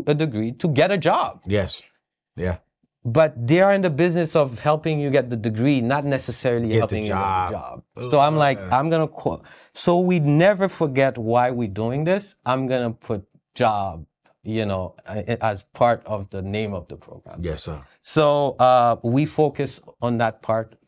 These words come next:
Speaker 1: you know, the job part of the, of the, of, of the process. We help you. We have a very solid and, and, um, robust, um, career, uh, coaching
Speaker 2: Mm-hmm.
Speaker 1: as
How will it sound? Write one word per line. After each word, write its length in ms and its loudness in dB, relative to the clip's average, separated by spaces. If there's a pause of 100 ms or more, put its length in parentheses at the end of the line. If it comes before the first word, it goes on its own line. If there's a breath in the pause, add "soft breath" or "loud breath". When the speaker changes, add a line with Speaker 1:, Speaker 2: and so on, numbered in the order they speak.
(600)
Speaker 1:
you 140 0
know, 340 -2
the 100 -4
job 520 -2
part 440 -6 (400)
of 260 -2
the, 140 -8 (120)
of 220 -6
the, 80 -10 (240)
of, 120 -10
of 180 -8
the 100 -8
process. 640 -6
We 160 -6
help 400 -6
you. 120 -8
We 140 -6
have 200 -6
a 60 -10
very 320 -6
solid 720 -4
and, 360 -10 (520 soft breath)
and, 440 -4
um, 640 -6 (380)
robust, 1000 0
um, 360 -2
career, 640 -4
uh, 220 -4
coaching 680 -8 (200)
Speaker 2:
Mm-hmm. 300 -8
Speaker 1:
as 180 -8